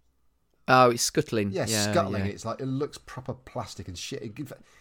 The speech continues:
Speaker 2: I always thought, well, I didn't always think, 'cause I don't think it now, but for a while I thought, why is there, I thought, why is there a, why is there a toy of Gizmo in the Gremlins film?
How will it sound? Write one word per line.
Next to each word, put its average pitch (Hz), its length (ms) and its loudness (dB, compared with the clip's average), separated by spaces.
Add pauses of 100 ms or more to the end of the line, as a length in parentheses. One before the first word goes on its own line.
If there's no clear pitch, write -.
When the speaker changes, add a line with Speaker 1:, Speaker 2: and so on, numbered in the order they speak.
(400)
Speaker 2:
I 143 60 -2
always 160 480 0
thought, 117 340 -2
well, 101 120 -6
I - 20 -10
didn't 82 180 -14
always 80 320 -12
think, 85 160 -12
'cause 95 100 -16
I - 60 -10
don't 92 80 -14
think - 140 -14
it 120 80 -14
now, 127 260 -10 (300)
but - 120 -16
for 139 100 -4
a 139 40 -2
while 170 300 0
I 139 80 0
thought, 127 320 -4
why 135 260 -4
is 143 220 -4
there, 135 220 -2
I 120 100 -4
thought, 120 320 -4
why 139 220 -4
is 143 200 -4
there 135 320 -2
a, 120 120 -6 (320)
why 127 120 -4
is 139 120 -6
there 143 120 -4
a 135 40 -6
toy 113 680 -6
of 87 240 -12 (100)
Gizmo 90 580 -8
in 90 220 -8
the 92 80 -8
Gremlins 92 460 -10
film? 82 260 -14